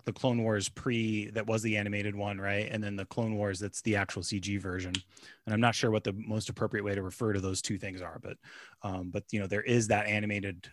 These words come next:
uh, more of an anime style that was happening, uh, just before, uh, just before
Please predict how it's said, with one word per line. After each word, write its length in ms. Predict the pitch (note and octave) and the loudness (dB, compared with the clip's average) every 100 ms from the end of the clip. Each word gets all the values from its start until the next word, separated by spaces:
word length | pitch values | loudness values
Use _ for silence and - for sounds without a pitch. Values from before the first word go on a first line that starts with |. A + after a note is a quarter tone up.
| _ G#2 | _ -6
uh, 160 | F#2+ | -2
more 240 | G2 A#2 A2 | 2 4 4
of 80 | |
an 60 | A2 | 2
anime 340 | G#2+ G#2+ G#2 | 0 2 0
style 600 | F#2+ A2 F#2+ G2 G2+ F#2+ F#2 | 0 0 0 0 0 -2 -4
that 100 | G#2 | -4
was 140 | G#2 | -2
happening, 580 | - G2+ A2 G2+ G2 G2 - | 2 2 0 -6 -8 -10 -8
uh, 120 | A2 | -6
just 180 | G2 A#2 | -4 -4
before, 560 | G#2 A2+ G2+ G2 G2 - _ - - _ | -2 0 2 2 -2 -6 _ -20 -20 _
uh, 180 | G#2+ F#2+ | -6 -4
just 180 | F#2 A2+ | -2 -2
before 760 | A#2+ - G#2 G2 G2 F#2+ F#2+ | -2 0 2 2 0 -2 -6